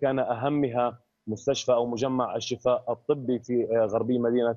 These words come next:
غزة، المجمع الأكبر في فلسطين وفي قطاع غزة، خرج عن الخدمة بشكل كامل نتيجة القصف الإسرائيلي وإحراق أقسامه من قبل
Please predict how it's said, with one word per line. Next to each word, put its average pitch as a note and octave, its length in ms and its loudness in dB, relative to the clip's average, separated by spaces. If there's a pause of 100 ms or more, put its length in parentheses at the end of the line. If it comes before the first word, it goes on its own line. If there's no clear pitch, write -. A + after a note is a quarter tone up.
(140)
غزة، B2 460 2
المجمع A#2 560 -2
الأكبر B2 400 0
في A#2+ 160 -6
فلسطين A#2+ 480 -2
وفي A2+ 220 -4
قطاع A2+ 300 0
غزة، B2 280 0
خرج B2+ 420 0 (500)
عن B2+ 440 0
الخدمة A#2+ 680 0
بشكل A#2 480 -2
كامل C#3 500 0
نتيجة A#2+ 380 -4
القصف A#2+ 380 -2
الإسرائيلي A#2+ 480 0
وإحراق A#2+ 640 0
أقسامه B2 520 -2
من A2 120 -4
قبل B2 340 0